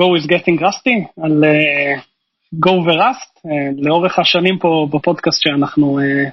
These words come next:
מדברים על הנושא הזה, אז, אה, חשבתי ששווה לקחת את זה, אה, להרצאה,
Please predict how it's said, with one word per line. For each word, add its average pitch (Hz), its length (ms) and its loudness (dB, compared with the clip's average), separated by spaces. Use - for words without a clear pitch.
מדברים 175 460 2
על 190 100 2
הנושא 165 300 0
הזה, 156 240 0
אז, 139 220 -2
אה, 139 160 -2
חשבתי 151 360 -2
ששווה 143 640 -2
לקחת 156 320 -2
את 147 100 2
זה, 147 80 2
אה, 135 520 -2
להרצאה, 165 420 0